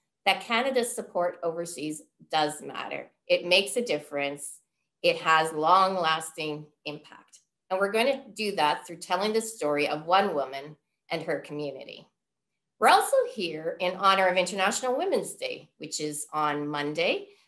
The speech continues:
Um, and part of the reason we do that is to highlight the incredible contribution that women bring to ending global hunger in their homes and in their communities. Women face lots of barriers globally, but they are also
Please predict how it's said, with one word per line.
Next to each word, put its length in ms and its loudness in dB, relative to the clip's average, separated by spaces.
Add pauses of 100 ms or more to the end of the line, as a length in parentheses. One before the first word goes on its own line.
(140)
Um, 320 4
and 320 2
part 160 2
of 100 4
the 80 -4
reason 220 0
we 100 0
do 160 -2
that 160 4
is 160 -2
to 80 -4
highlight 460 0
the 100 -4
incredible 640 -6
contribution 880 -8 (380)
that 120 2
women 320 2
bring 240 -2
to 240 -8
ending 380 -4
global 420 -4
hunger 460 -12 (260)
in 140 0
their 160 2
homes 600 0 (420)
and 160 2
in 120 4
their 140 2
communities. 680 -6 (260)
Women 340 4
face 340 2
lots 280 0
of 120 -10
barriers 580 -4
globally, 600 -8 (160)
but 140 -12
they 100 2
are 180 2
also 560 -4